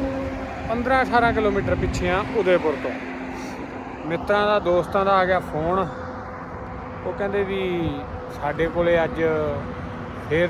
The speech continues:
ਤੁਸੀਂ ਨਾਈਟ ਸਟੇ ਕਰਨੀ ਹੈ। ਉਦੈਪੁਰ ਦੇ ਵਿੱਚ ਆਪਣੇ ਮਿੱਤਰ ਪਿਆਰੇ ਆ, ਉਹ ਕਹਿੰਦੇ ਵੀ ਸਾਡੇ ਕੋਲ ਹੀ ਰਹੋ ਅੱਜ। ਤੇ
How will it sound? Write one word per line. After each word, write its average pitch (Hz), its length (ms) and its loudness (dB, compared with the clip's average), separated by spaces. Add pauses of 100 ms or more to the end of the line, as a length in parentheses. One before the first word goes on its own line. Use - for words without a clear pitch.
ਤੁਸੀਂ 175 180 -2
ਨਾਈਟ 160 260 2
ਸਟੇ 185 340 0
ਕਰਨੀ 165 340 2
ਹੈ। 175 120 0 (760)
ਉਦੈਪੁਰ 175 380 4
ਦੇ 175 140 0
ਵਿੱਚ 185 220 0
ਆਪਣੇ 185 280 2
ਮਿੱਤਰ 180 280 0
ਪਿਆਰੇ 175 400 4
ਆ, 190 100 2 (1400)
ਉਹ 170 140 4
ਕਹਿੰਦੇ 190 220 4
ਵੀ 180 160 4 (2000)
ਸਾਡੇ 170 240 6
ਕੋਲ 202 200 8
ਹੀ 214 80 10
ਰਹੋ 156 320 8
ਅੱਜ। 131 120 0 (1300)
ਤੇ 170 360 8